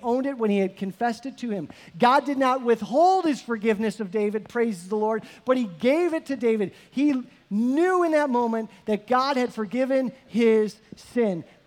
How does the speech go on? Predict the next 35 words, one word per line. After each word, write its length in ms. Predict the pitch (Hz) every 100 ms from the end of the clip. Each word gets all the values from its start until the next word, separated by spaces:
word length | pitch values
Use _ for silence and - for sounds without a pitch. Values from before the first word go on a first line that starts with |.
| _
The, 200 | 208 233 - -
the 320 | 190 220 214 214
whole 480 | - 240 320 359 330
way 320 | 311 294 240
in 140 | 220 233
which 200 | 220 208
we 200 | 262 233
deal 340 | 220 302 330
with 220 | 285 269
our 120 | 254
sin 380 | 220 - 233 208 - - -
is 240 | 220 185
we 320 | 233 233 233 _ _
own 240 | 247 311 330
our 120 | 302
sin 220 | - 262
before 320 | 233 - 233
God, 320 | 190 202 190 190
we 140 | 208
acknowledge 420 | 190 226 285 269
it 80 | 233
before 260 | 220 233 214
him, 100 | - -
and 140 | 233
then 220 | 247 240 220
we 140 | 233
trust 1000 | - - 226 262 302 311 - - _ - _ _ _ -
in 240 | 254 254
his 680 | 233 220 262 208 175 170 - _ -
forgiveness. 880 | - 190 208 185 156 131 - - - _ _ - _ _ _ _ _ _ _ _ _ _ _ _
Did 200 | 208 156
you 140 | 226
know, 340 | 226 226 233 247
church 380 | 247 247 226 -
family, 560 | 226 214 208 147 117